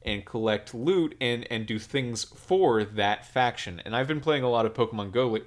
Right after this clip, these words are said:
lately, and one of my favorite things in that, uh, in that game to see happen is, um, your town can be completely influenced by an influx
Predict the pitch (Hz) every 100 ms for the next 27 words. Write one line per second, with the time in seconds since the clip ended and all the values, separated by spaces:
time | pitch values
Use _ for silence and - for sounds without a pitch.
0 | - 107 95 92 87 - 98 92 90 87
1 | - _ - - - 117 117 101 98 143
2 | 127 113 - 123 110 107 101 107 139 -
3 | - - 92 87 - 113 107 131 131 101
4 | 90 92 - 95 90 87 87 87 82 -
5 | - _ _ _ _ _ _ _ _ _
6 | _ _ 80 87 80 50 - _ _ _
7 | _ _ 135 117 131 139 - 143 127 95
8 | 87 - 127 110 - 117 - 165 156 131
9 | 120 135 131 110 90 87 - 107 101 104
10 | - 127 123 120 101 95 - -